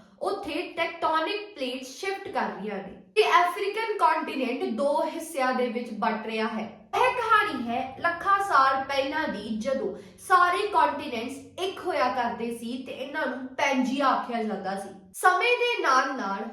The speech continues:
ਹੁਣ ਇਹ ਪੈਂਜੀਆ ਵੱਖ-ਵੱਖ ਕੰਟੀਨੈਂਟਸ ਦੇ ਵਿੱਚ ਟੁੱਟਣ ਲੱਗ ਗਿਆ, ਜਿਸ ਦੇ ਨਾਲ ਸਾਨੂੰ ਅੱਜ ਦੇ ਕੰਟੀਨੈਂਟਸ ਮਿਲਦੇ ਹਨ। ਹੁਣ ਹੋ ਕੀ ਰਿਹਾ ਹੈ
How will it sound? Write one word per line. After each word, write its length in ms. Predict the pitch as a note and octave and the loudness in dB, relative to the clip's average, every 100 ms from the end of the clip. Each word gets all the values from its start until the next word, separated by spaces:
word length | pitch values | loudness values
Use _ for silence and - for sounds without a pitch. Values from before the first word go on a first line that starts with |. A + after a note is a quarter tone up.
| - | -2
ਹੁਣ 140 | F#4+ | 0
ਇਹ 180 | G4 G4 G4 | 2 2 2
ਪੈਂਜੀਆ 560 | D4+ D4 D4 C4+ G3 - - - - | 2 2 -2 -4 -4 -6 -12 -16 4
ਵੱਖ-ਵੱਖ 640 | C4 D4 G#4+ A4 A4+ A4 G#4 | 6 6 4 2 2 2 4
ਕੰਟੀਨੈਂਟਸ 680 | E4 D4 D#4+ D#4+ E4+ E4+ E4+ | 6 6 0 -4 -6 -6 -8
ਦੇ 120 | D#4+ | -6
ਵਿੱਚ 380 | A#3+ C#4+ C#4 E4 | -6 -6 -8 -10
ਟੁੱਟਣ 340 | D#4+ D4 D4+ | -8 -4 0
ਲੱਗ 260 | C#4+ A3+ G3+ | 2 2 0
ਗਿਆ, 120 | - - - | -6 -8 -8
ਜਿਸ 280 | D4 F4+ - | -2 -2 2
ਦੇ 200 | F#4+ G4 | 2 2
ਨਾਲ 360 | C4 A#3 A#3 A#3 | 4 4 2 2
ਸਾਨੂੰ 320 | D#4+ F4+ F4 C#4+ | 4 4 2 4
ਅੱਜ 140 | D#4 - | 4 2
ਦੇ 240 | E4+ F4 | -2 -2
ਕੰਟੀਨੈਂਟਸ 640 | C#4+ B3+ B3+ B3 C4 C4 B3 | 2 2 0 0 -2 -2 -4
ਮਿਲਦੇ 340 | A3 G#3+ A3 | -2 0 0
ਹਨ। 160 | G#3+ - | -2 -2
ਹੁਣ 140 | F#4+ G#4+ - | 4 4 4
ਹੋ 200 | G4+ F4 - | 0 0 0
ਕੀ 200 | F#4 G4+ | 0 2
ਰਿਹਾ 220 | C#4 B3 | 4 4
ਹੈ 220 | A3 - | 2 -2